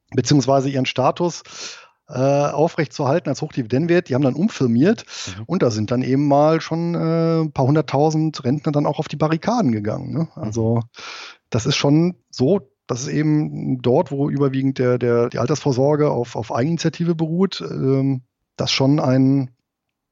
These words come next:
Speaker 1: ein wichtiger Punkt ist,
Speaker 2: Mhm.
Speaker 1: ne? Also, dass die Kapitalmärkte da auch gezielt zur Einkommenserzielung dann eben angezapft werden.
Speaker 2: Mhm.
Speaker 1: War übrigens historisch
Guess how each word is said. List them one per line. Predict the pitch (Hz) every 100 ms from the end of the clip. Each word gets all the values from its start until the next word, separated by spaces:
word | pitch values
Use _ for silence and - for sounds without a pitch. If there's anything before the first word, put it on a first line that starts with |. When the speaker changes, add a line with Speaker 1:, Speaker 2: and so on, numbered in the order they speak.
| _
Speaker 1:
ein | 123
wichtiger | 110 127 139
Punkt | - 170 139
ist, | 104 -
Speaker 2:
Mhm. | 101
Speaker 1:
ne? | 156 135
Also, | 123 107 104 117 _
dass | 107
die | 110
Kapitalmärkte | 113 - - 107 139 147
da | 139
auch | 131
gezielt | 113 - 120 196 - _ _
zur | - -
Einkommenserzielung | 123 135 139 135 - 139 143
dann | 127
eben | 123 143 127
angezapft | 139 147 - 110 -
werden. | 117 -
Speaker 2:
Mhm. | 101 92 - -
Speaker 1:
War | 127 190
übrigens | 180 185 156
historisch | 135 - 156 196 196 - -